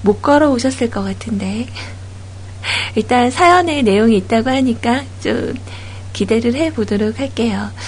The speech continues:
아무튼 제가 말한 매운술은 저런 거, 도수가 좀 이렇게 높은 거, 뭐 이런 건데, 진짜 아예 리얼로 매운술을 만들어 보신다고 합니다. 그래서 기다려보고 있을게요.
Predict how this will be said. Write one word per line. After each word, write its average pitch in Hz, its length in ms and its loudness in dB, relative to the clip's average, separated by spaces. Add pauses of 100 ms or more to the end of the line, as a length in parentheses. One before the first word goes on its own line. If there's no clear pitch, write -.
(320)
아무튼 302 320 4
제가 330 320 6
말한 240 260 6
매운술은 262 480 2
저런 214 320 2
거, 247 100 2
도수가 339 600 -2
좀 262 360 -2 (800)
이렇게 208 140 0
높은 302 420 0
거, 185 300 -4
뭐 - 180 -6
이런 226 320 2
건데, 220 540 -2 (600)
진짜 269 680 4
아예 233 560 2
리얼로 233 760 2
매운술을 240 560 2
만들어 202 400 0
보신다고 226 540 0
합니다. 294 460 -4 (400)
그래서 226 140 -4
기다려보고 294 640 2
있을게요. 226 720 -2